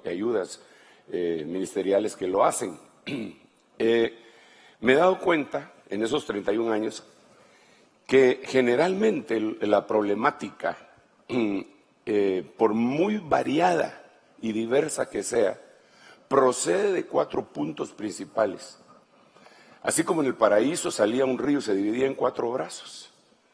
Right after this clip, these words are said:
así como el altar tenía cuatro esquinas, así como una buena mesa tiene cuatro patas, eh, <clears throat> los problemas en el hogar, eh, que terminan en la disolución de los mismos, generalmente tienen el origen en cualquiera de estas cuatro,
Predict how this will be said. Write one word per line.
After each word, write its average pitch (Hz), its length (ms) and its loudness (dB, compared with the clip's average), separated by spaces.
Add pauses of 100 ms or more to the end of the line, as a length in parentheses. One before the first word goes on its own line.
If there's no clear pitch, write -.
(540)
así - 260 0
como 139 300 0
el 113 80 2
altar 117 340 2
tenía 120 300 -2
cuatro 117 280 -2
esquinas, 143 460 -6
así 120 180 -6
como 113 240 -4
una 120 140 -2
buena 110 300 0
mesa 113 320 -4
tiene 117 260 -4
cuatro 123 340 -2
patas, - 540 -6 (960)
eh, 117 1080 4 (260)
<clears throat> - 120 -20
los 120 240 2
problemas 123 560 0
en 107 120 -4
el 98 120 -4
hogar, 110 460 -2 (460)
eh, 104 160 0
que 107 140 -2
terminan 117 540 -2
en 98 180 -4
la 90 180 0
disolución 92 540 -6
de 139 80 -4
los 101 140 -4
mismos, 101 560 -4 (720)
generalmente 143 800 2
tienen 151 560 -4
el 110 220 0
origen 131 440 -2
en 104 120 -2
cualquiera 120 480 -2
de 117 60 -4
estas 117 240 -8
cuatro, 107 520 -4